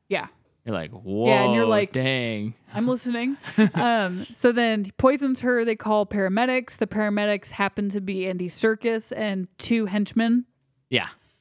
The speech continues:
Speaker 1: Um, so they kill all the bodyguard. You know, they, they steal the artifacts and they leave. And the
Speaker 2: Well,
Speaker 1: artifacts are made out of vibranium.
Speaker 2: I know I keep s-, pausing, but there's so many cool things. Um, Claw, which is Andy Serkis,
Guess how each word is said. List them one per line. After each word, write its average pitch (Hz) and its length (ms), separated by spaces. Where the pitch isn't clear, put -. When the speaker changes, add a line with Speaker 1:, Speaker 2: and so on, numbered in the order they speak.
Speaker 1:
Um, 214 300
so 220 140
they 214 120
kill 220 260
all 208 120
the 180 100
bodyguard. 202 560
You 247 100
know, 196 260
they, 226 160
they 214 140
steal 294 320
the 262 120
artifacts 226 640
and 226 120
they 214 100
leave. - 380
And 226 100
the 226 60
Speaker 2:
Well, 175 80
Speaker 1:
artifacts 254 400
are 254 60
made 220 160
out 208 120
of 202 60
vibranium. 190 720
Speaker 2:
I 143 100
know 143 160
I 127 120
keep - 260
s-, - 60
pausing, 98 420
but 107 120
there's 127 140
so 135 120
many 113 180
cool 92 220
things. 90 420
Um, 107 600
Claw, 113 420
which 127 240
is 110 140
Andy 113 240
Serkis, 107 500